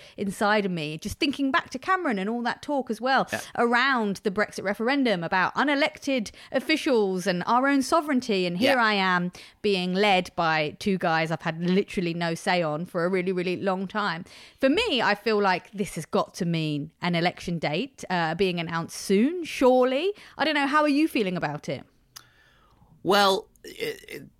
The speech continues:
Speaker 2: there are reports, uh, uh, from, uh, unnamed, uh,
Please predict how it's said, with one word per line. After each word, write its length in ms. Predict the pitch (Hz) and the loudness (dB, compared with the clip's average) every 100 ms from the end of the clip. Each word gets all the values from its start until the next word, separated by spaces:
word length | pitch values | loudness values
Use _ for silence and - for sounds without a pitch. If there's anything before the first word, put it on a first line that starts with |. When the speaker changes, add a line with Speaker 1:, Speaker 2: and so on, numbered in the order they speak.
| _ | _
Speaker 2:
there 240 | 180 170 | 2 4
are 60 | 170 | 4
reports, 840 | 147 151 180 180 165 - - - - 156 | 0 -2 2 2 2 -2 -4 -4 -4 -2
uh, 220 | 139 110 - _ _ - | 0 -2 -6 _ _ -10
uh, 180 | 131 120 | -6 -4
from, 460 | 107 143 123 127 - _ | -2 0 0 -2 -6 _
uh, 380 | 135 107 101 104 - _ - _ | -10 -10 -10 -12 -14 _ -20 _
unnamed, 720 | 127 143 131 131 123 117 107 - | 0 0 0 0 0 -2 -4 -4
uh, 200 | 113 113 | -2 -2